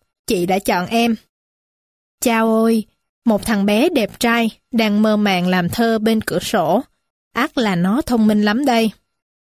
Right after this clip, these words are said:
Em biết không, người trái đất không có phép thần thông như bọn chị, nhưng bù lại có bộ não rất siêu nhiên. Bộ não này kết hợp với các phép thần thông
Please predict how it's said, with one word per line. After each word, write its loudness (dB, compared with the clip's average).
Em 0
biết 2
không, 0
người 2
trái 0
đất 0
không -2
có 0
phép -2
thần -2
thông 2
như 2
bọn 0
chị, -2
nhưng 2
bù 4
lại 0
có 0
bộ 2
não 0
rất 0
siêu 0
nhiên. 2
Bộ 2
não 2
này 0
kết 0
hợp 0
với 0
các -2
phép -2
thần -2
thông 0